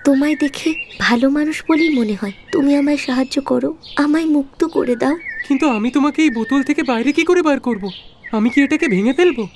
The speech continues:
Speaker 2: বলো।
Speaker 1: না, না, এরকম করো না। তুমি এই বোতলটা ভেঙে ফেললে যে আমি মারা যাব। আমায় এই বোতল থেকে মুক্ত করতে গেলে তোমাকে ওই জাদুকরের জাদুটাকে নষ্ট করতে হবে।
Speaker 2: কিন্তু এ-, এটা আমি কি করে করব?
Speaker 1: খুব সোজা।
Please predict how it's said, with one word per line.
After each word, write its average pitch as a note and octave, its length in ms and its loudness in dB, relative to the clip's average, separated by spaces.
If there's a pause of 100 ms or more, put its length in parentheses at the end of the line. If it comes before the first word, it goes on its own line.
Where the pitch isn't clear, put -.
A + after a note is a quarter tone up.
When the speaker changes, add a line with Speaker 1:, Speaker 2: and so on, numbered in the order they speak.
(340)
Speaker 2:
বলো। A3+ 240 4 (320)
Speaker 1:
না, E4 220 0
না, F4+ 120 2 (280)
এরকম E4 380 4
করো F4 280 4
না। C#4+ 140 -4 (300)
তুমি E4+ 240 2
এই D#4+ 180 -2
বোতলটা D#4 500 0
ভেঙে D#4 300 -2
ফেললে D#4+ 320 0
যে E4+ 120 -4
আমি E4+ 180 -2
মারা D4 360 0
যাব। E4 180 2 (320)
আমায় C4 300 2
এই C#4+ 240 0
বোতল C#4 300 -2
থেকে C#4 260 -6
মুক্ত C4 340 -4
করতে C#4+ 380 -2
গেলে D4+ 280 0 (200)
তোমাকে C#4 420 2
ওই D#4 160 2
জাদুকরের C#4+ 600 -2
জাদুটাকে B3+ 440 -2
নষ্ট B3+ 300 -4
করতে D#4 340 -4
হবে। A#3 280 -6 (160)
Speaker 2:
কিন্তু A3+ 320 0 (500)
এ-, A#3 120 -10 (160)
এটা B3 240 0
আমি C4+ 160 2
কি C4+ 140 -2
করে D#4+ 200 2
করব? B3 260 0 (760)
Speaker 1:
খুব F#4+ 260 0
সোজা। F#3+ 360 -4